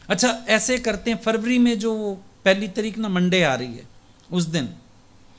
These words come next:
अच्छा, फिर वैलेंटाइन के बाद होता है ना।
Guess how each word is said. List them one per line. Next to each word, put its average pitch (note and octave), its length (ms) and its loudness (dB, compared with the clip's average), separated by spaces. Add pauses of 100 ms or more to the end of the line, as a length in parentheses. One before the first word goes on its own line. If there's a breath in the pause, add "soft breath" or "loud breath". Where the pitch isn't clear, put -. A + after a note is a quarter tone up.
(140)
अच्छा, A3 140 0
फिर B3+ 160 0
वैलेंटाइन A#3+ 600 4
के C#3 140 -6
बाद A2+ 300 -6 (1600)
होता D3 220 -2
है A#3+ 160 0
ना। D4+ 100 -10